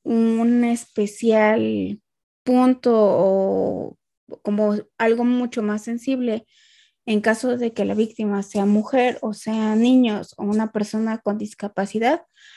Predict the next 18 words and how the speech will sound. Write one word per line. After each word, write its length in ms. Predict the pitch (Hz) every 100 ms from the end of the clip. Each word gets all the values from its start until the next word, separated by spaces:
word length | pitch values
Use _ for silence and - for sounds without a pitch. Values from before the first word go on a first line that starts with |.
| - _
bueno, 260 | 214 214 214
eso 180 | 214
es 140 | 240 -
aparte. 600 | - 185 202 - 214 - _ -
Pero 280 | 220 208
sí 360 | 214 - 269 - _
que 360 | - 269 269 349 - _ _ _ _ _ _
cualquiera 560 | 233 233 226 269 285 294
de 80 |
estas 340 | 285 285 262 254
leyes, 380 | 254 254 311 311
tanto 300 | 240 220 196
la 160 | 180
Olimpia 480 | 185 208 233 240 254
como 540 | - 226 202 190 165
la 160 | 202 196
ley 240 | 208 220 -
Ingrid 560 | 240 240 233 254 339